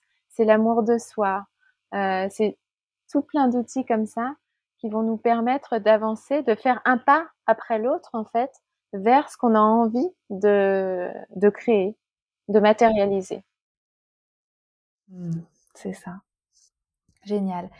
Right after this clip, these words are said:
Speaker 2: Et alors, comment t'es devenue coach ?
Speaker 1: <laughs>
Speaker 2: Quel beau métier. Quel
Speaker 1: Oh.
Speaker 2: beau métier. <laughs>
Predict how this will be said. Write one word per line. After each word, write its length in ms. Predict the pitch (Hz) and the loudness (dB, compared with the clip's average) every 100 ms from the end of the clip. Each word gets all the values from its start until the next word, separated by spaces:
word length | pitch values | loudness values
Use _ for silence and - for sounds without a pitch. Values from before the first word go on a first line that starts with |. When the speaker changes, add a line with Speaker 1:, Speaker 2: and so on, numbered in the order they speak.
| - - | -20 2
Speaker 2:
Et 60 | 214 | 4
alors, 160 | 233 | 4
comment 180 | 269 320 | 2 2
t'es 140 | 359 262 | 2 2
devenue 320 | 247 220 214 | 2 0 -2
coach ? 460 | 196 190 - - - _ _ _ _ _ _ _ - | -2 -4 -8 -20 -20 _ _ _ _ _ _ _ -10
Speaker 1:
<laughs> 0 | |
Speaker 2:
Quel 1000 | 247 226 202 269 - - 277 - 247 220 | -8 -8 -2 -2 0 -2 -4 -2 0 2
beau 140 | 269 | 4
métier. 480 | 254 240 247 214 - _ _ | 4 2 0 -2 -4 _ _
Quel 80 | 277 269 | -2 2
Speaker 1:
Oh. 220 | 247 240 | 4 4
Speaker 2:
beau 60 | |
métier. 360 | 214 180 - - _ - | 0 -6 -12 -18 _ -6
<laughs> 300 | 359 - | -6 -6